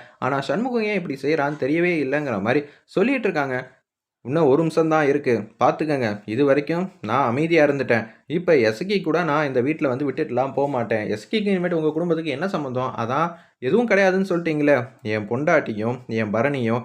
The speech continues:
இங்கேருந்து நான் கூட்டிட்டு தான் போக போறேன்" அப்படின்னு சொல்லி அந்த இடத்துல முத்துப்பாண்டி, சிவபாலன், பாக்கியம் எல்லாரும் வந்து ஆவேசமா வந்து கத்துறாங்க. "ஏய் எசக்கி, எப்படி இருந்தாலும் பரணி எங்க கூட வந்துருவா, அதுல மாற்றுக்கிறதுக்கு இடம் இல்ல. நீ இந்த வீட்டுல இருக்க போறியா? என் பேச்சை கேட்க மாட்டல்ல?" அப்படின்னு சொல்லும்போது முத்துப்பாண்டி வந்து கடுப்பாயிட்டாங்க.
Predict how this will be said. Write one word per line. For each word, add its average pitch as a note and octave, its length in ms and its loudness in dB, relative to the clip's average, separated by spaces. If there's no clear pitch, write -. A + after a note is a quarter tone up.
இங்கேருந்து E3+ 400 2
நான் A#2+ 200 0
கூட்டிட்டு D3 320 -2
தான் C3+ 240 -2
போக C#3 220 0
போறேன்" B2 300 2
அப்படின்னு D3 360 -6
சொல்லி A#2+ 160 0
அந்த C3 160 -2
இடத்துல A#2 260 2
முத்துப்பாண்டி, D#3 480 0
சிவபாலன், C#3 540 2
பாக்கியம் B2+ 460 0
எல்லாரும் D3+ 320 2
வந்து D3+ 160 2
ஆவேசமா D3 340 0
வந்து B2+ 180 -4
கத்துறாங்க. A#2+ 360 2
"ஏய் D3+ 220 4
எசக்கி, D#3+ 360 0
எப்படி A#2+ 260 -2
இருந்தாலும் B2+ 400 2
பரணி D#3 400 2
எங்க C#3+ 200 0
கூட E3 160 2
வந்துருவா, D3 360 2
அதுல D3 280 2
மாற்றுக்கிறதுக்கு D#3 560 0
இடம் C#3+ 120 -2
இல்ல. B2 140 2
நீ D#3 160 0
இந்த E3+ 160 4
வீட்டுல F3 280 4
இருக்க E3 180 4
போறியா? A#2+ 300 2
என் A#2 160 0
பேச்சை G#3 240 2
கேட்க G3+ 220 -2
மாட்டல்ல?" D3+ 440 2
அப்படின்னு C#3+ 340 -4
சொல்லும்போது B2+ 380 2
முத்துப்பாண்டி G3 420 0
வந்து D3 180 2
கடுப்பாயிட்டாங்க. D3+ 540 2